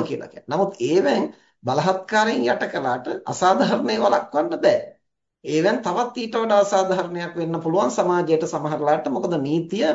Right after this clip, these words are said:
කාටත් පොදුයි කිව්ව ගමන් එතන සාධාරණ නෑ.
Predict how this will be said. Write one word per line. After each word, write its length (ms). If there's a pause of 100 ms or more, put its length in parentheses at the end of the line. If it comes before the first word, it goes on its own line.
(300)
කාටත් 480
පොදුයි 340
කිව්ව 300
ගමන් 360 (380)
එතන 320
සාධාරණ 640
නෑ. 260